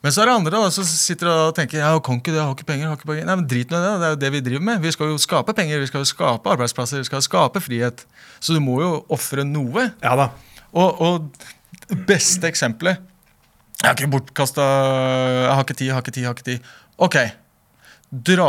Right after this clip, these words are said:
Speaker 1: ut stikkontakta på T V-en din, og gjør det du gjør hver dag. Skal vi
Speaker 2: Da
Speaker 1: se
Speaker 2: har du
Speaker 1: hvordan
Speaker 2: plutselig mye tid.
Speaker 1: Da har du plutselig mye
Speaker 2: Ja.
Speaker 1: tid, altså, for da,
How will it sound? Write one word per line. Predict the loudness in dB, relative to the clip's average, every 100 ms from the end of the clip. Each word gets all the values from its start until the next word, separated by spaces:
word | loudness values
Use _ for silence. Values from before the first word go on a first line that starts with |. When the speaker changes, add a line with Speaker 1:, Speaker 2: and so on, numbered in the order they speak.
| 4
Speaker 1:
ut | 2 -2
stikkontakta | -4 -4 -6 -6 -6
på | -2
T | 0
V-en | 2 0
din, | 0 -4 _ _ -4
og | 2
gjør | 2 2 2
det | 0
du | 0
gjør | 2 2
hver | 0 0 -2
dag. | -4 -12 _ _ -12
Skal | -4
vi | 2
Speaker 2:
Da |
Speaker 1:
se | 6
Speaker 2:
har | 6
du |
Speaker 1:
hvordan | 6
Speaker 2:
plutselig | 4 6 8
mye | 8
tid. | 8 6 4 2
Speaker 1:
Da | 6
har | 6 6
du | 4
plutselig | 0 0 2
mye | 4
Speaker 2:
Ja. | 6
Speaker 1:
tid, | 4
altså, | 2 0
for |
da, | 0